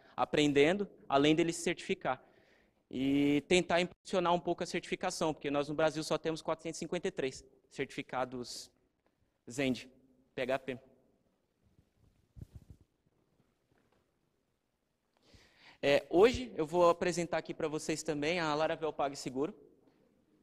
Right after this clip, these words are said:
Foi criada por mim, eu fui o criador inicial dela. Hoje eu não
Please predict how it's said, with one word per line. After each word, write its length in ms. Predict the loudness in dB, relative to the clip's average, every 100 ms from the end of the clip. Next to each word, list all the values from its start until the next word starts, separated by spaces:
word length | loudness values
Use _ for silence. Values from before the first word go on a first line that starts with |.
| _
Foi 180 | -6 -6
criada 640 | -4 -2 0 0 0 -2
por 220 | -2 -4 -2
mim, 340 | 0 -2 -4 -16 _ _
eu 100 | -16
fui 180 | -12 -12
o 20 |
criador 500 | -8 -6 -4 -4 -4 -8 _
inicial 400 | -6 -4 -2 -2
dela. 340 | -2 -2 -4 -6 _ _ _
Hoje 580 | 2 2 2 -4 -4 -2
eu 120 | -2
não 560 | -2 -4 -4 -6 -8